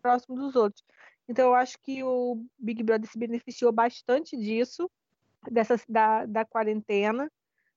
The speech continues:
é, pra, né, ter mais sucesso e foi recorde de audiência e tal, não que não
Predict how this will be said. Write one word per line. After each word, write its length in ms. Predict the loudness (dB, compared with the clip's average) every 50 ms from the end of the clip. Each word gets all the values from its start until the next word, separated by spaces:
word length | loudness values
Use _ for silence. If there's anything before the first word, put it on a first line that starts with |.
| _ _
é, 600 | -4 -2 0 2 2 2 2 2 2 2 2 0 -2 _ _
pra, 580 | _ 0 2 4 4 4 4 4 2 2 0 -4 _ _ _ _ _ _ _
né, 200 | -4 -2 -2 -2
ter 180 | 0 _ -2
mais 220 | 0 0 -2 -4 -6
sucesso 760 | -8 -14 -16 -8 -2 0 2 2 4 4 2 2 0 -2 -4 -2
e 160 | -2 -2 -4
foi 140 | -6 -4 -2
recorde 300 | -2 -2 -2 -6 -6 -4
de 60 | -4
audiência 380 | -4 -2 -2 -2 -2 -4 -6
e 80 | _ _
tal, 180 | 0 2 2 2
não 220 | 2 0 -2 -4
que 100 | -6 -6
não 240 | -4 -4 -4 -4